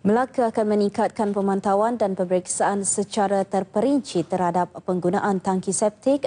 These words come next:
di kawasan sekolah. Ia bagi mengelakkan insiden seorang murid tahun satu maut selepas terjatuh ke dalam lubang kumbahan.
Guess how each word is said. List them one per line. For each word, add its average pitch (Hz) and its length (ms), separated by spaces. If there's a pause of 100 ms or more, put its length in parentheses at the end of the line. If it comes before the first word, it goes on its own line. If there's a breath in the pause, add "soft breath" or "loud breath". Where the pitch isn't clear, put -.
(120)
di 269 240
kawasan 240 560
sekolah. 165 480 (400 loud breath)
Ia 190 80
bagi 180 240
mengelakkan 190 480
insiden 190 480
seorang 196 400
murid 208 240
tahun 196 240
satu 196 320
maut 185 400 (320 soft breath)
selepas 202 400
terjatuh 226 480
ke - 80
dalam 214 400
lubang 233 320
kumbahan. 175 560